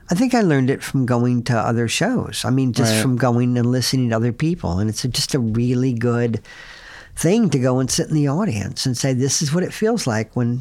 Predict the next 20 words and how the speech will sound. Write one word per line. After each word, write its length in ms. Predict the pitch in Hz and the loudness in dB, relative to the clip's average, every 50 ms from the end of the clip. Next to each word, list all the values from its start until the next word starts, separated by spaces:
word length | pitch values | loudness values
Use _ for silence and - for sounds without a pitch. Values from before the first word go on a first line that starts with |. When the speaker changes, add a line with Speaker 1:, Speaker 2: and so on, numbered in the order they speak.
| 131 143 | -4 -4
Speaker 1:
it 160 | 143 117 107 | -4 -4 -4
starts 320 | - - 131 117 - - - | -2 0 0 0 0 -2 -4
fifteen 440 | - 117 - - - 135 123 120 | -4 -4 -4 -4 -2 -2 0 0
minutes 240 | 131 131 143 - - | 0 -2 -2 -2 -2
late. 340 | 190 180 143 104 85 - - - - - | -2 -2 -2 -2 -4 -8 -12 -12 -6 -2
This 260 | 127 135 147 143 - | 0 0 2 2 2
is 80 | 165 127 | 0 2
what 140 | 131 143 135 | 2 0 0
it 80 | 123 117 | -2 -2
feels 320 | - 190 190 196 170 - | -2 0 0 0 0 0
like 300 | 135 117 113 120 120 - | 0 0 0 0 0 -2
when 120 | 117 117 107 | -2 -2 0
somebody 360 | - 135 123 117 123 131 127 | 0 0 0 0 0 0 0
gets 220 | 120 123 110 - 139 | 0 0 0 0 0
out 220 | 131 147 151 - | 0 0 0 0
there 240 | - 127 117 113 113 - 123 | 0 0 2 0 0 0 0
and 160 | 123 117 120 | 0 0 2
they 140 | 123 120 120 | 0 0 0
don't 340 | 117 135 127 131 143 139 131 | 0 0 0 0 0 0 0
look, 400 | 123 120 120 117 113 - - | 0 2 0 0 -2 -4 -10